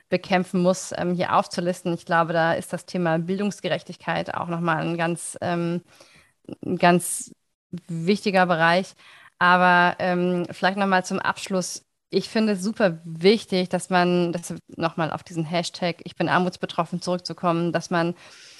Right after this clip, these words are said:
diesen Menschen, die twittern, Menschen, die von Armut betroffen sind, ähm, dass man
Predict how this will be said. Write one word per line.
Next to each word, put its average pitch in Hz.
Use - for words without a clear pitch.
diesen 185
Menschen, 202
die 196
twittern, 185
Menschen, 180
die 185
von 180
Armut 185
betroffen 180
sind, 175
ähm, 165
dass -
man 165